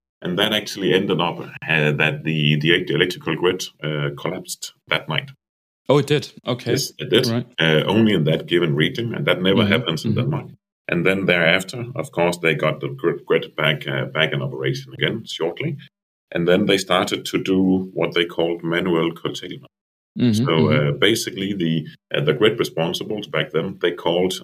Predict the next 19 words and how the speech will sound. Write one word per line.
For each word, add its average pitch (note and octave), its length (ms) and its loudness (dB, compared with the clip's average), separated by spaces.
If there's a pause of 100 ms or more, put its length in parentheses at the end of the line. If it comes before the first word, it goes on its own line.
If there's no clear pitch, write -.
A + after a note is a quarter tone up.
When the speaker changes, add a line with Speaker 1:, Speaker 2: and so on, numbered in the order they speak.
(100)
Speaker 1:
the C#2+ 320 2
one F2 180 0
farmer G2 360 0
saying, F#2+ 320 -4
"Today G2 280 2
you A2 220 2
turn A2+ 240 -4
off, D3 200 -4 (160)
and D3+ 140 -6
tomorrow - 340 0
you - 200 2
Speaker 2:
<laughs> - 0 -
Yeah. C3 120 2
Speaker 1:
turn - 100 -6
off," A#2 320 -6
and D#2 200 0
Speaker 2:
Right. A#2+ 220 4
Speaker 1:
et - 60 -10
cetera. D2 320 -2